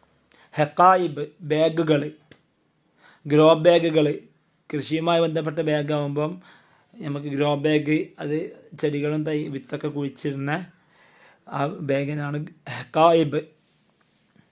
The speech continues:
അസ്മിതത്തുൻ ത്വബീഇയ്യ, പ്രകൃതിപരമായ വളങ്ങൾ, ത്വബീഇയ്യ, പ്രകൃതിപരമായ,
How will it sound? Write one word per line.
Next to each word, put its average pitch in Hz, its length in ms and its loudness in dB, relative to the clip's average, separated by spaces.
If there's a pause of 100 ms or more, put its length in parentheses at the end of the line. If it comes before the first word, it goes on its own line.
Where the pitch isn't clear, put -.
(680)
അസ്മിതത്തുൻ 180 640 0 (100)
ത്വബീഇയ്യ, 165 600 4 (1160)
പ്രകൃതിപരമായ 165 840 2 (140)
വളങ്ങൾ, 147 380 2 (520)
ത്വബീഇയ്യ, 160 520 0 (140)
പ്രകൃതിപരമായ, 143 1600 -6